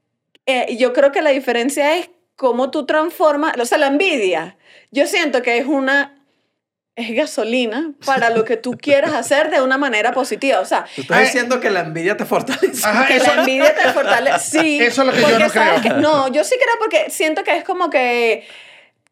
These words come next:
Speaker 1: ajá,
Speaker 3: Creo que no es
Speaker 1: vamos,
Speaker 3: gaso-
Speaker 1: vamos a ir como a
Speaker 3: Mira,
Speaker 1: hecho.
Speaker 3: esto,
Speaker 1: Mira,
Speaker 3: creo
Speaker 1: ¿sabes
Speaker 3: que no es
Speaker 1: qué?
Speaker 3: gasolina porque es como si al carro le echas gasolina cuando tenía plomo.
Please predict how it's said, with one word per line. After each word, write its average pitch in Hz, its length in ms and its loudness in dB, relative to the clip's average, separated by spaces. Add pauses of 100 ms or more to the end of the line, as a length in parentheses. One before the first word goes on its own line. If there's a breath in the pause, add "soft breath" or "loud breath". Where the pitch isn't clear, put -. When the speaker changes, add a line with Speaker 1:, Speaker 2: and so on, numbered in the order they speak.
(140)
Speaker 1:
ajá, 233 420 -2 (120)
Speaker 3:
Creo 247 220 2
que 262 120 2
no 277 60 4
es 247 80 4
Speaker 1:
vamos, 262 120 2
Speaker 3:
gaso- 311 140 2
Speaker 1:
vamos 403 180 -2
a 302 100 2
ir 359 140 0
como 349 240 0
a 220 80 0
Speaker 3:
Mira, 226 180 2
Speaker 1:
hecho. 202 100 2
Speaker 3:
esto, 196 100 0
Speaker 1:
Mira, 196 100 4
Speaker 3:
creo 269 120 0
Speaker 1:
¿sabes 254 260 2
Speaker 3:
que 254 80 2
no 240 60 2
es 254 60 4
Speaker 1:
qué? 262 60 2
Speaker 3:
gasolina 240 440 0
porque 190 360 0
es 196 180 -4
como 220 280 0
si - 140 0
al 175 120 0
carro 208 260 0
le 196 100 -2
echas 202 180 -2
gasolina 185 400 0
cuando 185 180 0
tenía 156 260 -2
plomo. 135 380 -2